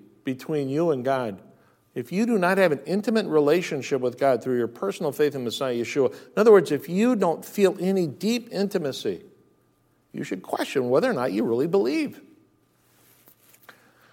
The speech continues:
On occasion, I've done that. I did that with this kid,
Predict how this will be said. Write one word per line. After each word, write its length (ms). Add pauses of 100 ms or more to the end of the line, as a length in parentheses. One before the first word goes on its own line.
(200)
On 60
occasion, 440
I've 200
done 240
that. 200
I 60
did 220
that 120
with 300
this 220
kid, 320